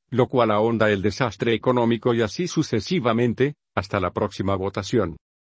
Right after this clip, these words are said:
Pero en muchos casos las cosas no terminan allí. En la visión contractualista, el Estado se instituye para proteger la vida y la propiedad de los ciudadanos, y garantizar las libertades que les son inherentes.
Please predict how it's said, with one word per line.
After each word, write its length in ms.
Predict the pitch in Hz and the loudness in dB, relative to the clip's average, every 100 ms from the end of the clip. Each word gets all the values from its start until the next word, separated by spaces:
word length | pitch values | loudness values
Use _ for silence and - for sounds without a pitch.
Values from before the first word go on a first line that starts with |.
| _ - | _ 0
Pero 280 | 117 107 | 2 4
en 120 | 104 113 | 2 2
muchos 340 | 208 170 - | 0 -2 -4
casos 440 | 143 120 151 139 | -2 -2 -2 -4
las 160 | 135 - | -4 -4
cosas 420 | 135 117 156 - | -2 -2 -4 -2
no 140 | 127 - | -2 0
terminan 480 | 107 117 120 98 | -2 0 0 0
allí. 340 | 95 98 110 95 _ _ _ - | -2 -2 -4 -6 _ _ _ -2
En 120 | 120 | 0
la 100 | 117 | 2
visión 340 | 110 - 143 131 | 0 0 -2 0
contractualista, 960 | 139 110 117 - 107 135 - 147 165 _ _ | 0 0 -2 0 -2 -2 -2 -4 -4 _ _
el 140 | 117 107 | -2 -2
Estado 360 | 101 113 110 | 0 0 0
se 160 | 107 113 | -2 -2
instituye 640 | 110 101 143 127 185 135 | -2 -2 -4 -2 -2 -2
para 240 | - 107 104 | 0 0 0
proteger 500 | 120 113 117 151 147 | -2 -2 -2 0 0
la 140 | 143 | 0
vida 260 | 120 120 120 | 0 0 0
y 60 | |
la 180 | 104 107 | 0 -2
propiedad 500 | 120 117 110 101 127 | 0 -2 0 2 2
de 120 | 117 | 0
los 160 | 107 101 | -2 -2
ciudadanos, 760 | - 123 127 151 92 - - _ - | 0 2 4 2 -2 -8 -16 _ 0
y 140 | 139 | 2
garantizar 640 | 110 104 95 113 101 117 107 | 4 2 0 -2 -2 -2 0
las 180 | 107 98 | -2 0
libertades 640 | 113 107 151 165 170 - | 0 0 0 0 -2 -2
que 120 | 147 | -2
les 160 | 127 - | -2 -2
son 200 | 147 139 | 0 2
inherentes. 680 | 117 117 110 95 - - | 2 0 -2 -4 -12 -16